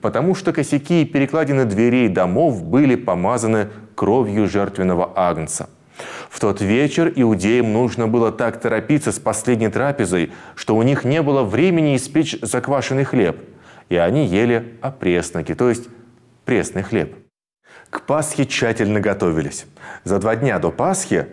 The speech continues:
во всех домах проводили обрядовый поиск закваски. Глава семьи брал свечу и торжественно обходил в молчании дом, заглядывая в каждый закуток, и выбрасывал последнюю закваску.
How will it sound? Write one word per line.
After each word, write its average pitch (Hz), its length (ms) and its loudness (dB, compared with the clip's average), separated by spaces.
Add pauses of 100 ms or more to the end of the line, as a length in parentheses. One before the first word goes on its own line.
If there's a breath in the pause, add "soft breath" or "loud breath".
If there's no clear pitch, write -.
(120)
во 87 140 -2
всех 80 280 -2
домах 90 380 -2
проводили 98 460 0
обрядовый 110 720 0
поиск 104 420 0
закваски. 98 680 -2 (480 loud breath)
Глава 113 320 2
семьи 139 300 2
брал 120 320 2
свечу 110 480 0
и 135 60 2
торжественно 98 800 0
обходил 90 520 0
в 85 80 -2
молчании 78 680 -4
дом, 135 480 0 (240 loud breath)
заглядывая 101 640 -2
в - 180 -14
каждый 92 400 -4
закуток, 85 680 -2 (280 loud breath)
и - 140 0
выбрасывал 131 680 0
последнюю 90 600 -2
закваску. 82 640 -6